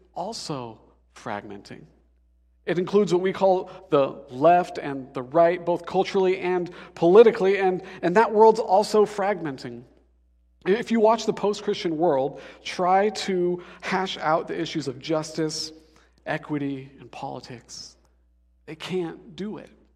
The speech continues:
They, they, they can't do it. They can't do it in a way that brings social cohesion in our world. Every issue that we bump into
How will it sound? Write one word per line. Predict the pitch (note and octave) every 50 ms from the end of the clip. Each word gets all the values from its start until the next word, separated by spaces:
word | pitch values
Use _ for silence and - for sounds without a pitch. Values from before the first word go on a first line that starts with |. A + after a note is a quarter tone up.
| _ _ _ _ _ _ _ _ _ _ _ _ _ _ -
They, | E3+ E3 E3+
they, | - G3 G3 G3
they | F#3+ G3
can't | F#3+ - A3+ A#3+ A3+ A3 F3+
do | B3 A#3
it. | F#3+
They | F#3 F3+
can't | - A3+ B3+ A#3+ G3
do | E3 A3+ A#3
it | A3 G#3+
in | G3+
a | F#3+ F#3
way | F3+ F#3+ G3+ G#3
that | F#3 F3 E3 C#3
brings | D3 F3 F#3+ G3 G3 F#3+ -
social | - F#3 G3 G#3 - - G3
cohesion | - - E3 D3+ - - G3+ G3+ G#3+ G3+ E3+ D#3+ D#3 D#3 D3+ - - - - - - -
in | - E3 F3 F3+ F3 F3+
our | - - D#3 D3+ D3+ C#3+
world. | C3+ D3 E3+ G3+ G#3+ F#3 D3+ B2 A2 A2 A2 - - - _ _ _ _ _ _ _ _ _ _ -
Every | G3 A#3 A3+ B3 A3+
issue | - G#3+ G#3+ F#3+ - - A3 G3+
that | F3+ F3 F3
we | F#3 D#3+
bump | D3 F3 F3+ F3 E3+
into | G3 - G#3+ A3+ B3 G#3+ - - F3+ D#3+ D#3+ D#3+ E3+ E3